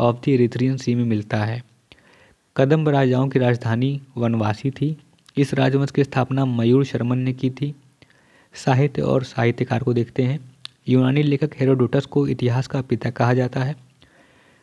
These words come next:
व्याकरणाचार्य पाणिनि नंद शासक महापद्म नंद के मित्र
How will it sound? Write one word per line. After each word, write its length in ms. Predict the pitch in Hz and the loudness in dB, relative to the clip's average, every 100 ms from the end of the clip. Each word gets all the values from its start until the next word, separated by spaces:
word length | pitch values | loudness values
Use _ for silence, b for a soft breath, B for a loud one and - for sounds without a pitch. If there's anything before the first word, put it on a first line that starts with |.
| b | b
व्याकरणाचार्य 800 | 131 139 135 156 165 165 156 147 | 0 2 2 2 2 2 0 0
पाणिनि 520 | 147 139 123 123 139 143 | 0 -2 0 2 0 -2
नंद 220 | 139 143 | 0 -2
शासक 400 | - 131 - - | 0 -4 -4 -6
महापद्म 460 | 123 131 127 131 | -2 -4 -2 -2
नंद 280 | 131 127 131 | 0 0 0
के 120 | 127 | -2
मित्र 300 | 123 117 - | -2 -2 -4